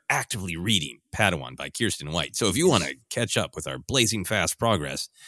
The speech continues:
you can download your free audiobook today by going to audibletrial dot com slash force center. One more time, that's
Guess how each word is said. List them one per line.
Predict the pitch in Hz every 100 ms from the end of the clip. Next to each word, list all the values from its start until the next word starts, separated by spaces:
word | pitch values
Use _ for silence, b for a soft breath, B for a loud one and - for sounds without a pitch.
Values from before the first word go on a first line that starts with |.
| B
you | 120
can | 101 87
download | 117 117 113 110 95
your | 82
free | - 113 107
audiobook | 82 92 92 87 87
today | 78 78 76
by | 71
going | 78 78
to | 73 -
audibletrial | 90 87 85 82 76 69
dot | 80 78 -
com | 73 71
slash | 69 69 71
force | - 69 65
center. | - 69 69 - B B
One | 85 101 156
more | 143 123
time, | 139 139
that's | 98 -